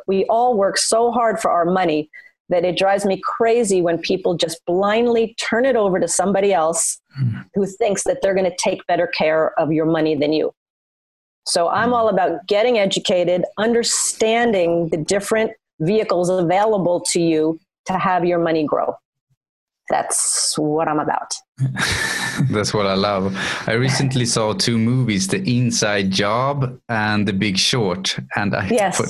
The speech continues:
Speaker 1: yes.
Speaker 2: for those who don't, who don't know about them, I can strongly recommend them because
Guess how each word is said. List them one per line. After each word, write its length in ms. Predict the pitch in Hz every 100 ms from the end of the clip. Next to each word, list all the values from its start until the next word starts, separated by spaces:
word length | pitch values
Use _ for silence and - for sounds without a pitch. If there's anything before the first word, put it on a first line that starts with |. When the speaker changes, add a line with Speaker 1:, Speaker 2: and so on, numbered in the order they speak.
| -
Speaker 1:
yes. 160 | 196 185
Speaker 2:
for 60 | 117
those 180 | 123
who 60 | 123
don't, 340 | 113 110 107 127 - 123
who 80 |
don't 280 | 120 117 98
know 180 | 120 127
about 280 | 117 101 98
them, 100 | 98
I 120 | 98
can 160 | 95 98
strongly 380 | - 120 107
recommend 480 | 101 95 98 117 107
them 220 | 92 92 95 - - - - - -
because 480 | 120 127 120 -